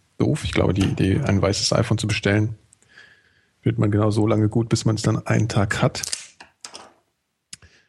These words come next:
Ähm, ja, jetzt wird der, die Folie ziehe ich ab. Der Holgi macht ja gar keinen Pressstrahl urinieren heute.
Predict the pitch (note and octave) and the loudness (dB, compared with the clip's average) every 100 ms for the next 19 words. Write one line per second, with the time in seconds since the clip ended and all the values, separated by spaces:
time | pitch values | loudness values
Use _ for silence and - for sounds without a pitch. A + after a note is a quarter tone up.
0 | - - _ _ - G#2+ G#2 G2+ G2 G#2 | -20 -20 _ _ -2 0 0 -2 -2 -6
1 | G#2 - - A2+ D2+ - - - - - | -10 -16 -16 -8 -6 -6 -10 -16 -20 -12
2 | C3 - - B2+ - G2 - _ _ _ | -8 -8 -12 -14 -12 -12 -12 _ _ _
3 | _ _ - - - - - - F#2 F#2+ | _ _ -10 -10 -10 -12 -6 -2 0 -2
4 | F2+ - - - - - - - - - | -2 -8 -16 -10 -10 -10 -18 -18 -16 -6
5 | - - - A#2 - - - - - - | -6 -4 -4 -6 -6 -20 -20 -20 -20 -20
6 | - - _ _ - _ _ _ - - | -20 -20 _ _ -20 _ _ _ -20 -20
7 | - - - _ _ _ - - G2 F#2+ | -20 -20 -20 _ _ _ -8 -2 0 2
8 | G#2+ G2+ - - G2 G2+ G2 G2 - D3 | 2 2 0 0 0 0 0 0 0 2
9 | - - - E2 E2+ F2+ F2 E2+ F2 F2 | 0 -2 -2 0 0 0 0 0 0 0
10 | F#2 E2+ - | 2 0 0